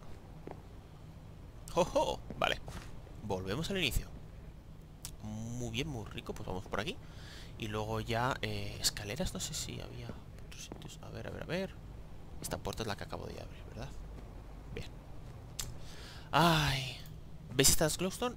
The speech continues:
Esta está encendida y esta está apagada. Eh, habrá en algún momento alguna forma de abrirlo. De hecho, están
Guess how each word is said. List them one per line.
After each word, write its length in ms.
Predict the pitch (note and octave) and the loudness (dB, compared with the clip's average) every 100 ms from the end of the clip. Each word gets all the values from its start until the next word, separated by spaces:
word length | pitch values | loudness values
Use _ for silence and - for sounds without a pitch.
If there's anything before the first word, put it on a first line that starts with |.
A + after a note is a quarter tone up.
| - | 4
Esta 140 | - | 6
está 120 | E3 | 6
encendida 440 | D#3 B2 C#3+ G3 F3+ - | 6 6 4 2 2 2
y 60 | |
esta 100 | B2+ | 2
está 120 | C3 | 2
apagada. 340 | - F2+ E2+ - - - - - - - - | 2 2 0 -4 -8 -8 -8 -6 -6 -6 4
Eh, 240 | C3 B2 A#2 | 6 8 6
habrá 220 | A#2 C3+ | 8 8
en 80 | D3+ | 8
algún 300 | D3 C#3+ C#3+ | 4 4 4
momento 320 | C#3 C#3 D3+ | 6 6 6
alguna 260 | C3 C3 B2 | 4 2 2
forma 360 | - C3 B2+ | 2 2 2
de 160 | A#2+ C3 | 2 2
abrirlo. 540 | A2+ G#2+ G#2 - G2+ - - - - | 2 2 0 -4 -6 -6 -6 -8 -6
De 60 | - | -4
hecho, 140 | - | -2
están 300 | - - F#3 | -2 -2 -4